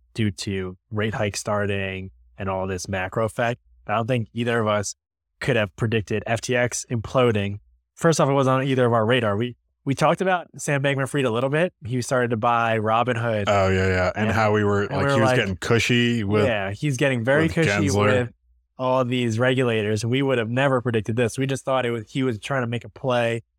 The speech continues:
Speaker 1: to kinda start dealing securities and
Speaker 2: Yes,
Speaker 1: stuff like that.
Speaker 2: yes. 'Cause I, it seemed like, it seemed like the way that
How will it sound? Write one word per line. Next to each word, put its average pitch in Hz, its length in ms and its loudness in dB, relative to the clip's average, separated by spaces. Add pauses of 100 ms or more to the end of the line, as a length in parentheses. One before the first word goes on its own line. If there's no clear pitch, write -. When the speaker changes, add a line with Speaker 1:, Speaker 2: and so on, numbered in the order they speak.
(220)
Speaker 1:
to 107 600 0
kinda 110 520 -2
start 110 500 -2 (160)
dealing 107 360 -2
securities 92 640 -6
and 104 80 -2
Speaker 2:
Yes, 95 260 0
Speaker 1:
stuff - 40 -4
like 92 120 -8
that. - 120 -8
Speaker 2:
yes. 87 440 -4 (360)
'Cause 101 420 0
I, 123 120 -6 (680)
it 117 140 0
seemed 151 400 2
like, 120 360 2 (240)
it - 100 -4
seemed 180 260 0
like 160 180 2
the 104 120 0
way 104 360 0
that 104 220 0